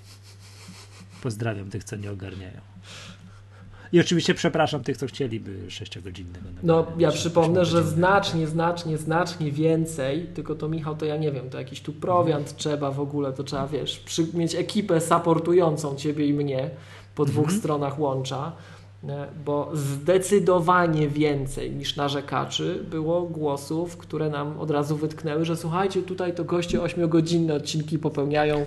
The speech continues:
Speaker 1: Tak.
Speaker 2: Walczyć.
Speaker 1: No, matko, jak ja już byłem przekonany, że pobiliśmy absolutny rekord świata, że sześć godzin z hakiem, no to jest rekord, to już tak jak wiesz,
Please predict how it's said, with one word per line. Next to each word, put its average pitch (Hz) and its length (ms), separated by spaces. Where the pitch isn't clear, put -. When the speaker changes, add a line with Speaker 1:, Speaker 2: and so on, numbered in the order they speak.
Speaker 1:
Tak. 131 360
Speaker 2:
Walczyć. 147 640
Speaker 1:
No, 127 460
matko, 120 480
jak 117 140
ja 139 60
już 127 100
byłem 131 120
przekonany, 135 320
że 127 120
pobiliśmy 127 400
absolutny 135 400
rekord 127 340
świata, 123 540
że 113 100
sześć 127 220
godzin 123 380
z - 80
hakiem, 127 340
no 123 80
to 127 100
jest 120 140
rekord, 127 640
to 135 80
już 120 80
tak 131 200
jak 120 140
wiesz, 123 240